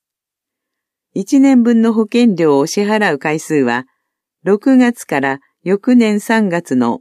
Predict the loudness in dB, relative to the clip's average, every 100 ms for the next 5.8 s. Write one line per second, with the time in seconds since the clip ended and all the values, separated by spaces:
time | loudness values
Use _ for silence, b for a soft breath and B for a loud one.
0 | _ -10 -10 -8 -6 -4 -2 -4 -6 _
1 | _ _ _ _ _ _ _ _ _ _
2 | -2 2 4 4 2 0 -2 -4 0 2
3 | 2 0 -2 -2 -2 0 0 -2 -2 0
4 | 0 0 0 -2 -8 _ _ -8 -2 0
5 | 0 0 -2 -2 -2 -2 -2